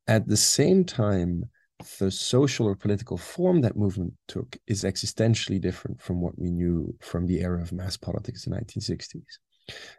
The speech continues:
And the comparison I like to make is between the March from Washington in nineteen sixty-three, which was an emblematic moment in post-war civil rights mo-, history, and the B L M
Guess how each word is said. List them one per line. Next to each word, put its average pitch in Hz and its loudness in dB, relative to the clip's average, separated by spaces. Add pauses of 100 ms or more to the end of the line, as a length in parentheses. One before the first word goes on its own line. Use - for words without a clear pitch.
And 107 6
the 110 6
comparison 131 4
I 120 6
like 110 4
to 110 -4
make 107 0
is 101 -6
between 101 -4
the 95 0
March 104 2
from 92 -6
Washington 123 -2
in 107 2
nineteen 95 -4
sixty-three, - -2 (460)
which 117 -2
was 90 2
an 87 4
emblematic 87 2
moment 90 0
in 78 -4
post-war 90 -4
civil 92 -4
rights 120 2
mo-, 110 0 (300)
history, 110 2 (840)
and 104 2
the 110 -6
B 98 0
L 92 0
M 90 -2